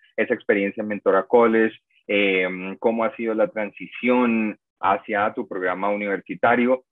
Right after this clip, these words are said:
Ya para cerrar, Daniel, recomendaciones. Sé que nos has ido dando como cositas a lo largo de esta última hora, pero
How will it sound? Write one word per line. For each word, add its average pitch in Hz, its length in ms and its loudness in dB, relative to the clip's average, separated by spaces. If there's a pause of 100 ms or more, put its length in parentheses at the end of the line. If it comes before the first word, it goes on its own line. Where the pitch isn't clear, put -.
(100)
Ya 127 180 4
para 143 240 0
cerrar, 120 320 -2
Daniel, 107 440 -6
recomendaciones. 120 1120 -2
Sé 104 120 -6
que 127 80 -8
nos 139 160 -6
has 110 160 2
ido 120 160 2
dando 123 280 2
como 120 260 -2
cositas 113 500 -2
a 123 80 2
lo 107 120 -2
largo 104 500 2 (100)
de 92 260 -6
esta 107 300 0
última 110 480 -2
hora, 135 280 4 (320)
pero 143 260 6